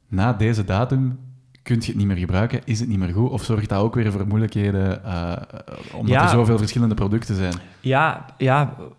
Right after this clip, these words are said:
Speaker 2: Plus, we zitten natuurlijk met het hele, ehm, eh, ja, regelgeving van F A V V ook.
Speaker 1: Ja.
Speaker 2: Want inderdaad, als je zegt, ook nog goed na, het woordje goed is misschien wat subjectief, hè. Wat is goed eigenlijk, hè?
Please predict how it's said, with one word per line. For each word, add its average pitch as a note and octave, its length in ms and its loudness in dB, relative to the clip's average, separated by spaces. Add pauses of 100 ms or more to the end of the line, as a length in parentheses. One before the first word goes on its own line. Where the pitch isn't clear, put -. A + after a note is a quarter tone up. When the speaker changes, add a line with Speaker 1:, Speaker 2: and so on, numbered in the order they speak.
(160)
Speaker 2:
Plus, D#3 320 0
we C#3 120 2
zitten C3 260 0
natuurlijk C#3+ 440 -2
met C3 140 -4
het B2+ 140 -2
hele, C3+ 480 0 (220)
ehm, A2+ 500 -4 (160)
eh, - 300 -12 (460)
ja, G#2+ 240 -4
regelgeving C3+ 720 2
van A#2+ 260 0
F - 80 -4
A A#2+ 100 0
V A2 160 -2
V A2 220 -2
ook. E3 240 -6 (140)
Speaker 1:
Ja. G2+ 140 2
Speaker 2:
Want C#3+ 180 2
inderdaad, B2 520 0
als A#2+ 140 -4
je B2+ 60 -4
zegt, B2+ 300 -2 (240)
ook C#3+ 220 0
nog C#3 160 0
goed C3+ 260 -2
na, B2+ 340 0 (260)
het A#2 100 -8
woordje B2 260 -2
goed A#2+ 240 -2
is C3 120 0
misschien B2 260 -2
wat A#2 160 0
subjectief, A2 640 -4
hè. A2+ 160 -2
Wat G#2 140 0
is G2+ 180 -2
goed A2 280 0
eigenlijk, F#2 440 -2
hè? C#3+ 140 -4